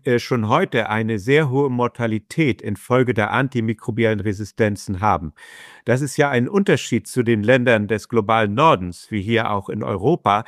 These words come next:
wo es zwar diese Anti-, ähm, Antibiotikaresistenzen auch gibt, aber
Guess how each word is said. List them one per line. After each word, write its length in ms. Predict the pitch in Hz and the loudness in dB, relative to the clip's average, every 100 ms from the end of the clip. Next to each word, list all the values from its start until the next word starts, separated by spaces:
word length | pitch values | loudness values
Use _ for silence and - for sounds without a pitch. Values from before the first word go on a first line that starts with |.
| - - - | -12 -20 -8
wo 220 | 113 170 | 0 0
es 160 | 160 - | 0 -2
zwar 260 | 139 123 | 0 0
diese 360 | 107 120 110 117 | 0 -2 0 0
Anti-, 580 | 107 131 - 120 117 120 | 0 -2 -2 -4 -4 -4
ähm, 360 | - 110 107 - _ _ - | -2 0 -2 -8 _ _ -2
Antibiotikaresistenzen 1300 | 123 147 170 123 113 98 101 107 - 123 113 - 113 | 4 4 2 -2 -2 -2 -4 -6 -2 0 0 -2 -6
auch 380 | 110 113 - - | -2 -4 -4 -2
gibt, 420 | 170 - - - | 0 -2 -6 -2
aber 320 | 120 113 110 | 0 2 -2